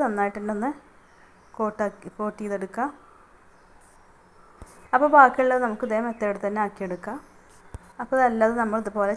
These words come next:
ചെയ്തെടുത്തിട്ടുണ്ട്. ഇനി നമുക്കിതൊന്ന് ഫ്രൈ ചെയ്തെടുക്കാം. ഫ്രൈ ആക്കി എടുക്കാൻ വേണ്ടിയിട്ട് ഇതാ ഞാൻ പാനിൽ കുറച്ച് ഓയിൽ ഒഴിച്ചെടുത്തിട്ടുണ്ട്. ഒരുപാട് ഓയിലൊന്നും വേണ്ട ട്ടോ, കുറച്ച് ഓയിൽ മതി.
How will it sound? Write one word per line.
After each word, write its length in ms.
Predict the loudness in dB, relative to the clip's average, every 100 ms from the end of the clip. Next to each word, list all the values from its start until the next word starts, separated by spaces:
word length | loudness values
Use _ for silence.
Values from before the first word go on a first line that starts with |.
| -2
ചെയ്തെടുത്തിട്ടുണ്ട്. 640 | -4 -4 -4 -6 -6 -6 -4
ഇനി 80 | -4 -4
നമുക്കിതൊന്ന് 420 | -4 -4 -4 -4 -2
ഫ്രൈ 140 | -4 -4
ചെയ്തെടുക്കാം. 540 | -6 -6 -8 -6 -6 -6 -12 -20 -20 -20 -18 -18 -20 _ -20 -2
ഫ്രൈ 160 | 0 2
ആക്കി 140 | 4 2
എടുക്കാൻ 220 | 2 2 0
വേണ്ടിയിട്ട് 280 | 0 -2 -4
ഇതാ 120 | 0 0 0
ഞാൻ 160 | -4 -2
പാനിൽ 300 | 0 0 -2 -4
കുറച്ച് 220 | -4 -4 0
ഓയിൽ 160 | 0 0 -4
ഒഴിച്ചെടുത്തിട്ടുണ്ട്. 680 | -6 -8 -8 -10 -8 -4 -6 -8 -20 -20 -20 -14 -6
ഒരുപാട് 420 | -2 6 8 8 6
ഓയിലൊന്നും 340 | 6 2 -2 -2
വേണ്ട 120 | -4 -4
ട്ടോ, 100 | -4 -2
കുറച്ച് 300 | -4 -6 0 0
ഓയിൽ 140 | 0 -2
മതി. 200 | -6 -6